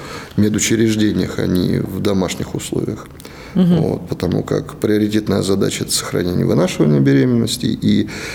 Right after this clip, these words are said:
Speaker 1: ничего, по идее, женщину не должно вот в, в эти девять месяцев беспокоить и отвлекать от основной своей
Speaker 2: <laughs>
Speaker 1: задачи.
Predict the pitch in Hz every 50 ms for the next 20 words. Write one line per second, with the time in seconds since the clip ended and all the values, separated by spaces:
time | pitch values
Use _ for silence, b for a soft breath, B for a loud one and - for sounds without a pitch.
0 | B B - 101 110 110 - - 123 123 120 113 104 - - - 92 90 90 92
1 | 95 92 92 90 85 101 120 135 139 135 - - 107 98 117 82 90 - 90 -
2 | 95 98 107 113 113 - 87 87 90 - - - - - 98 98 92 92 87 -
3 | 98 98 98 92 87 95 95 110 113 - - - 90 90 90 92 - - - -
4 | 98 - - - 80 80 - - - - - - - 92 92 - - 98 101 101
5 | - - - - - - - - - - - - 92 90 90 - - - - -
6 | - - - - 107 107 107 - - -